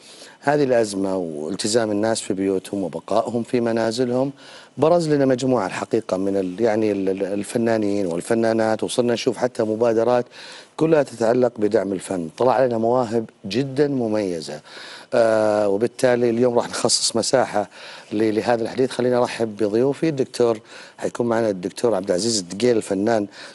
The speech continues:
آه، التشكيلي، كذلك بيكون معنا، آه، يحيى مساوى، عازف ومدرب موسيقي، آه، بيكون معنا إن شاء الله، وله دورات الحقيقة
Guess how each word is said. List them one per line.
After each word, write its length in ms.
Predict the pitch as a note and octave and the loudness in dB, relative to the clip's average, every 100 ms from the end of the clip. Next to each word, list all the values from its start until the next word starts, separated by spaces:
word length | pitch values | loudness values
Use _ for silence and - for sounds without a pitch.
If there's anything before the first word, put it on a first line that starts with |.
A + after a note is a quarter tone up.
| - | 0
آه، 320 | G#2 F#2 G2 | 2 2 0
التشكيلي، 920 | G#2+ - - G#2+ - - C3+ C#3 D#3+ | -2 -2 0 2 0 2 2 4 2
كذلك 480 | D3+ B2+ B2+ A#2+ A#2+ | 2 2 2 2 0
بيكون 300 | A#2 - A2+ | -2 0 0
معنا، 480 | A#2 A2+ B2 A#2+ A#2 - - - - | 2 2 2 2 0 -4 -20 -12 0
آه، 300 | A#2+ A2 G2+ | 2 4 4
يحيى 460 | G#2 B2+ - A#2 A2+ | 4 2 2 2 2
مساوى، 680 | G2 - C3 A#2+ G#2+ G#2+ | 0 2 2 4 4 2
عازف 500 | F#2 A#2+ A2 G#2 - | 2 2 2 0 0
ومدرب 580 | G2 F#2+ F#2+ G#2+ A2 G#2 | -2 0 2 2 2 0
موسيقي، 720 | F#2+ F2+ - D3 C3 A2+ A#2+ C3+ - - - - | 0 -2 0 0 2 2 0 -2 -12 -20 -8 0
آه، 200 | A#2 G#2 | 2 2
بيكون 300 | G#2+ - A2+ | 0 0 2
معنا 360 | A2 A2 G2+ | 2 2 0
إن 120 | G#2+ G#2 | -2 -2
شاء 300 | - G#2 G#2 | 0 0 0
الله، 460 | G#2 A#2 B2 A#2 | 2 2 2 0
وله 240 | G#2+ A2 F2+ | 2 2 2
دورات 420 | A2 G#2+ A#2 G#2 | 2 2 2 0
الحقيقة 580 | - G#2 G#2+ - G2+ | -2 0 0 0 0